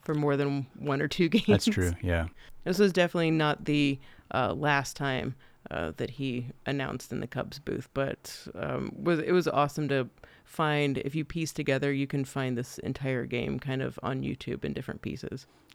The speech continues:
Speaker 2: I love that he still continues to love Chicago, and I wish we had our version of, uh,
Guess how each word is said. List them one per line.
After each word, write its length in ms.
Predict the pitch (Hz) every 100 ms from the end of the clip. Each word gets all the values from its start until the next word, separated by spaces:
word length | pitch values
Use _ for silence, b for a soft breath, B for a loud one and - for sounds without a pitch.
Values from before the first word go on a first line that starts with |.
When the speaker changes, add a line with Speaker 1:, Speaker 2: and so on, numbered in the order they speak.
| B
Speaker 2:
I 80 | -
love 220 | 127 117
that 100 | 104 87
he 120 | 98
still 280 | - 95 90
continues 600 | 90 - 90 87 85 -
to 280 | 90 87 82 - -
love 220 | 87 78
Chicago, 640 | - - 85 82 87 85
and 220 | 82 82 - _ b b -
I 60 | 101
wish 220 | 98 -
we 100 | 87
had 240 | 85 80 82 - - _ _ b b b _ -
our 120 | 87
version 440 | 82 87 80 87
of, 220 | 82 82 82
uh, 220 | 82